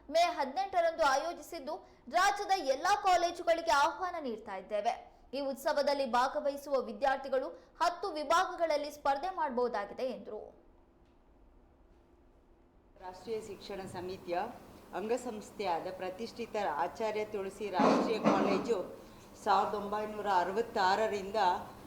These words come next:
Speaker 2: ಆ, ಈ, ಆ, Cultural and Management Fest-ಅನ್ನು ಪ್ರತಿ ವರ್ಷನೂ ನಡೆಸ್ಕೊಂಡು ಬರ್ತಾ ಇದೆ. ಈ ವರ್ಷ ನಮ್ಮ ಕಾಲೇಜಿಗೆ ವಿಶೇಷವಾಗಿ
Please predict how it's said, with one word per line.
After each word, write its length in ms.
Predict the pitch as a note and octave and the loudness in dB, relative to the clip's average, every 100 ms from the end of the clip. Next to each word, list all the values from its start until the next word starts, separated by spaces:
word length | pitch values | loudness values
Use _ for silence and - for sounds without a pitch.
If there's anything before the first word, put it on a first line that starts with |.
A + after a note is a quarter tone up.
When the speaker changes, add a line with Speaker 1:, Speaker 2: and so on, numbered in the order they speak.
| - | -4
Speaker 2:
ಆ, 480 | F3+ F#3+ F#3 F3+ E3+ D#3+ | 2 4 4 4 2 -2
ಈ, 240 | F#3+ G3 | -2 2
ಆ, 240 | F3+ E3+ D#3+ D#3+ D#3+ - G#3 | 6 6 4 -2 -8 -4 -2
Cultural 460 | G#3 A3+ A3+ A3 | 0 2 2 0
and 180 | G#3 F#3 | -2 -2
Management 560 | F3 G3 G#3+ A3 G3+ G#3 | -2 -2 -6 -6 -6 -6
Fest-ಅನ್ನು 560 | - G3+ F#3+ G#3+ F#3+ | -6 -6 -4 -4 -4
ಪ್ರತಿ 300 | G3+ G3 A3+ | -4 -4 -2
ವರ್ಷನೂ 460 | G#3+ G3+ G#3 G3 G3+ | -2 -2 -4 -8 -6
ನಡೆಸ್ಕೊಂಡು 500 | F#3 F3 - G3+ G3+ | -8 -8 -6 -6 -2
ಬರ್ತಾ 300 | E3+ E3 F#3 | -4 -2 -2
ಇದೆ. 540 | E3 E3+ A#3+ - - - - - G#3 | -2 -2 -6 -8 -16 -18 -18 -12 -4
ಈ 140 | B3 | 4
ವರ್ಷ 300 | A#3 A3+ - A3 | 4 4 2 0
ನಮ್ಮ 260 | G3+ G3 | 0 -4
ಕಾಲೇಜಿಗೆ 580 | G3 F#3+ G3 G3+ G#3+ G#3+ | 0 2 2 0 0 0
ವಿಶೇಷವಾಗಿ 920 | F#3+ F#3+ A#3 A#3 B3 G3+ F#3+ F#3+ A#3 | 0 4 6 6 6 0 0 0 -4